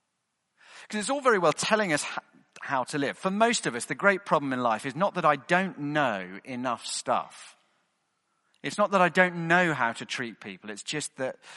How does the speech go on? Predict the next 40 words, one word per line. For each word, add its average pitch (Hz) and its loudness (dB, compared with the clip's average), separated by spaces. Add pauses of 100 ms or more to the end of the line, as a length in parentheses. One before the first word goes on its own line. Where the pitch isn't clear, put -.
(240)
I 123 -6
find 143 -2
people 143 -10
quite 117 -4
difficult. 107 -10
And 110 -10
so 120 -6
even 175 -6
though 156 2
I 127 0
know 131 0
how 107 0
I 98 -6
should 92 -12
treat 90 -14
them, 107 -10
I 117 -6
find 151 -8
it 143 -12
very 151 -4
hard 117 -6
to 127 -8
actually 147 -8 (100)
do 180 -6
it. - -18 (1000)
It's - -10
not 202 -4
a 190 -2
lack 165 0
of 131 -8
knowledge. 127 -4
It's 110 -12
a 135 -6
lack 131 -6
of 139 -14 (120)
power. 156 -8 (3000)
But - -6
what 151 -6
we 170 -4
lack 151 -4